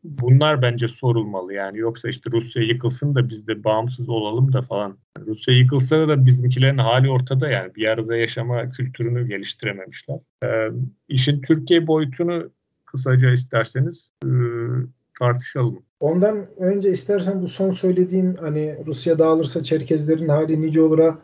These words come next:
Speaker 2: kısaca belki, e, değinebiliriz. Şimdi mesela bu, e, Donbas'taki durumu düşünecek olursak dört milyonluk nüfus yarı yarıya Rus ve Ukraynalı. Kafkasya'ya baktığın zaman,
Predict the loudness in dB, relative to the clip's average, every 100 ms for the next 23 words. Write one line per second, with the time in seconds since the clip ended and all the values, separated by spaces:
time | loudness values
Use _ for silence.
0 | _ -8 0 2 4 4 2 0 -6 -6
1 | -14 -20 -16 -6 -2 0 0 -2 -6 -12
2 | -18 0 4 4 4 0 0 -2 -2 -12
3 | -20 _ -8 -2 0 4 6 4 0 -4
4 | 0 2 2 0 -6 -6 -2 2 2 0
5 | -8 -6 -4 -4 2 4 4 4 2 0
6 | -2 0 0 0 -2 -4 -4 -2 0 0
7 | 0 -2 0 6 6 4 -2 -2 0 0
8 | -2 -6 -6 -8 -4 4 4 6 4 4
9 | 2 0 -4 -6 -6 -6 -2 0 2 0
10 | -2 -8 -16 -6 -4 0 0 4 6 6
11 | 2 -4 -2 0 2 2 0 -4